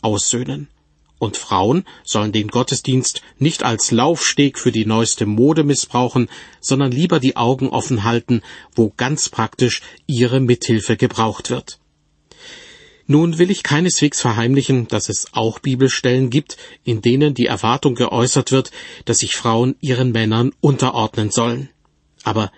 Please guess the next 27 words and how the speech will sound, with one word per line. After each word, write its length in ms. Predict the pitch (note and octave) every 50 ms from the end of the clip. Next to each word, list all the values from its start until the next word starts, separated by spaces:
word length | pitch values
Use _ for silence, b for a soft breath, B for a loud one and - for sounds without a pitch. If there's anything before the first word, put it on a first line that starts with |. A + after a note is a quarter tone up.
| b b _
was 240 | - G#2 - - -
bedeutet 600 | - A2+ F#2+ - A#2+ B2 D#3 F3 - C3+ - -
es, 280 | B2 A2 - - - - _
sich 240 | - - - A2+ -
in 160 | C3+ C3 G#2+
diesem 340 | - C3+ C#3+ C#3 B2+ C3 C3
Sinne 380 | A2+ A2+ B2 A#2+ C3 B2+ A#2 B B B B _
unterzuordnen? 1120 | - E3 E3+ F3+ - C#3+ B2+ A#2 - - - C#3+ - C3+ G#2+ A2 - - B2+ A#2 B2+ D3 - _ _ _ _ _ _ _ _ B B B B B B B B B B B B B B
Lassen 260 | - D3+ F#3+ - - A3
Sie 120 | G3+ F#3
mich 160 | E3+ C#3+ -
dazu 320 | - B2+ D#3 - - E3+ C#3+
aus 100 | C3 -
dem 220 | - B2 A#2+ -
ersten 400 | C3+ B2+ C#3+ - - - C3+ B2
Petrusbrief 1080 | - - - C#3+ D3 - - - A2+ G#2 - - - G#2+ A2 G#2+ G2 - - - - -
einige 380 | - A2+ A2 B2 A#2+ - A#2+
Verse 400 | - - A2 G#2+ G#2+ G#2+ A2+ -
aus 220 | - A#2 A2 - -
Kapitel 480 | - A2+ - - B2 - - C3 A#2+ -
drei 320 | A#2+ G2+ A2 A2 A#2 B2
zitieren. 720 | A#2+ - - B2 A2 - - G#2+ B2 A#2 A2+ B2 B2+ C3+ - _ _ _ _ _ B B B B B B -
Dort 280 | G#2+ G#2+ C#3 E3+ -
heißt 240 | - D3 E3+ - -
es 120 | G3 - -
unter 280 | C3 A2+ - A#2 -
anderem: 460 | - G#2+ A#2 B2+ C3 D3 E3 G3 G#3+